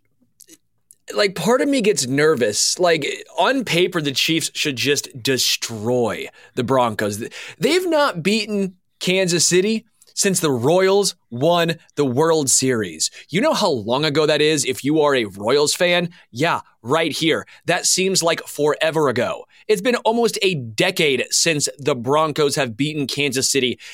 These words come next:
yet they seemingly find ways to play them close. It's an A F C West opponent. You see him twice. Not only that, on the short, you know, the, the short turnaround,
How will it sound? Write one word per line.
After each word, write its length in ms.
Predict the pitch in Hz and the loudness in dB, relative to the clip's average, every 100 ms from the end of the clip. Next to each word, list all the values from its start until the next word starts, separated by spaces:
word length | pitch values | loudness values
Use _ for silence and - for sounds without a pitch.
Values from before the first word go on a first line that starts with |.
| - | -16
yet 260 | - 156 170 | -2 -2 0
they 140 | 160 | -2
seemingly 640 | 135 - 160 170 208 214 190 | 0 0 0 0 0 0 -2
find 500 | - 135 147 170 151 | -2 -2 0 0 0
ways 340 | 156 156 143 | 2 2 0
to 100 | - | -4
play 340 | 113 - 131 139 | -6 -2 0 0
them 240 | 131 123 | -2 -4
close. 600 | - - 139 113 - - - - - _ | -8 -2 -2 0 -2 -4 -8 -16 -20 _
It's 140 | 147 | -4
an 120 | 156 - | -4 -2
A 140 | 165 190 | 0 0
F 80 | |
C 160 | 180 202 | 0 0
West 300 | 170 165 165 | 0 0 0
opponent. 440 | 175 135 117 87 - _ _ | -2 -2 -2 -4 -12 _ _
You 60 | 113 | -4
see 240 | - 160 | 0 2
him 140 | 180 165 | 0 -2
twice. 520 | - 151 123 95 - - - | 0 0 2 0 -2 -6 -16
Not 360 | 107 107 147 208 | -2 2 2 2
only 340 | 170 170 170 135 | 0 2 2 2
that, 380 | 131 135 - - _ _ 123 | 2 0 -4 -12 _ _ 0
on 200 | 147 185 | 2 2
the 80 | |
short, 460 | 170 - 170 175 175 _ | 0 0 0 0 -4 _
you 300 | - 160 147 | -8 -2 2
know, 180 | 143 | 2
the, 160 | 135 127 | 2 0
the 100 | 120 | 0
short 320 | - 160 156 | 0 0 0
turnaround, 520 | - 143 156 165 185 | -2 0 2 2 0